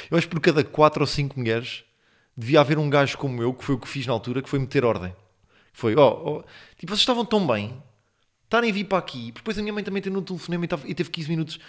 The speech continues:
foi, foi, foi ali dois clichês que, seguidos de,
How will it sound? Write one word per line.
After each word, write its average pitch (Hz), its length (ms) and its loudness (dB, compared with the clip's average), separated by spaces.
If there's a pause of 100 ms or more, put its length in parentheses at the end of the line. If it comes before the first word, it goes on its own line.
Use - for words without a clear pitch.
(220)
foi, 196 140 -4
foi, 285 340 -10
foi 196 180 -2
ali 202 140 0
dois 185 220 0
clichês 165 560 -2
que, - 180 -20
seguidos 151 360 -6 (100)
de, 139 240 -2